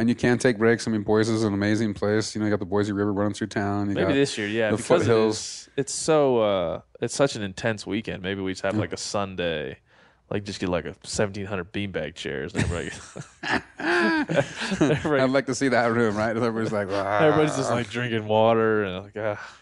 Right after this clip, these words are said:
Speaker 1: Yeah, they tried to do, like, a archery shoot last year. They did do an archery shoot last year. The chapter, Idaho chapter did. Not very well attended.
Speaker 2: Yeah, people are just
Speaker 1: Yeah.
Speaker 2: wearing slippers in their
Speaker 1: Yeah.
Speaker 2: bathrooms.
Speaker 1: It was pretty intense.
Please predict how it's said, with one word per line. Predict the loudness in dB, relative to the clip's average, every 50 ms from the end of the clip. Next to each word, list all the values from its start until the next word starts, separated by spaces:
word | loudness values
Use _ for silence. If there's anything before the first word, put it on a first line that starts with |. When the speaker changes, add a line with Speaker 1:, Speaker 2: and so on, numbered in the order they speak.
| -20 -20 -20 -10 0
Speaker 1:
Yeah, | 2 4
they | 4 4
tried | 4 4 4 4 4 4 2
to | 0 -2
do, | -2 0 -2 0 2 2 2
like, | 2 2 0 -2 -6
a | -6 -6 -6 -8 -10 -12 -14 -16 -18 -16 -12
archery | -2 0 0 0 0 0 -2
shoot | -2 -2 -4 -2
last | -4 -4 -4 -4
year. | -4 -2
They | 0 0 2
did | 2 2 4
do | 2 0
an | 0
archery | -2 -6 -8 -12 -12
shoot | -8 -8 -6
last | -4 -6 -6 -6 -6
year. | -6
The | -6 -4
chapter, | -2 0 0 0 -2 -4 -6 -6 -6 -4
Idaho | -4 -2 -2 -2
chapter | -2 -4 -4 -4 -4 -8 -8
did. | -8 -8 -8 -10 -14 -16 -20 -20 -20 -20 -20 -20 -20 -20 _ _ -6
Not | -4 -2
very | 0 -2 -2
well | -2 -4 -6
attended. | -6 -6 -8 -10 -10 -14 -14 -14 -14 -14 -12 -6 -4
Speaker 2:
Yeah, | -2 -2 -2 -4
people | -4 -6 -4 -2 0 0
are | 0
just | 0 0 -2 -2 -2 -4 -8 -8 -8 -8
Speaker 1:
Yeah. | -8 -8 -10 -12 -4 -2
Speaker 2:
wearing | -2 -2 -2 -2
slippers | -4 0 2 2 2 2 0 0 0 0 -2 -4
in | -6
their | -6 -6
Speaker 1:
Yeah. | -2
Speaker 2:
bathrooms. | 0 2 2 2 0 -2 -4 -4 -2 0
Speaker 1:
It |
was | -2 -2
pretty | 0 -2 -2 -2
intense. | -2 -6 -8 -10 -10 -10 -16